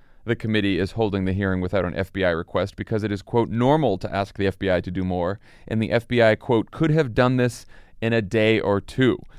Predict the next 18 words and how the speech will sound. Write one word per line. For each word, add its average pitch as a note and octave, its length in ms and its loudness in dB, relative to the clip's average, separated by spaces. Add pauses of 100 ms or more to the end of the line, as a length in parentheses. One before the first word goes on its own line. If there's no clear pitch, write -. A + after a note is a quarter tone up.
(200)
This G#2+ 180 -6
is G2+ 80 -6
someone A2 320 -2
who G#2 80 -2
was G#2+ 160 -2
a G#2+ 80 2
former C3 420 2
clerk D#3 380 2
to D3+ 100 -2
Clarence E3 520 2
Thomas, F#3+ 760 2 (480)
<laughs> F3+ 480 -16
uh, B2+ 380 8
a D3 80 6
supporter E3+ 560 10
of A#2+ 180 2
Judge A2+ 280 6
Kavanaugh's F#2+ 720 4